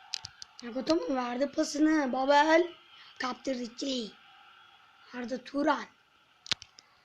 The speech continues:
Arda. Arda gidiyor. Arda. Mariano.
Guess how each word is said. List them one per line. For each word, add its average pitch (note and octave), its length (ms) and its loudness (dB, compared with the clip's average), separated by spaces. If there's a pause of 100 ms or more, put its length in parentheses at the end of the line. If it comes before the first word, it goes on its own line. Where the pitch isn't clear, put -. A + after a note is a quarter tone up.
(260)
Arda. B3+ 520 4 (560)
Arda C#4+ 360 4
gidiyor. C#4+ 440 4 (680)
Arda. F4 800 8 (140)
Mariano. A#3 760 -4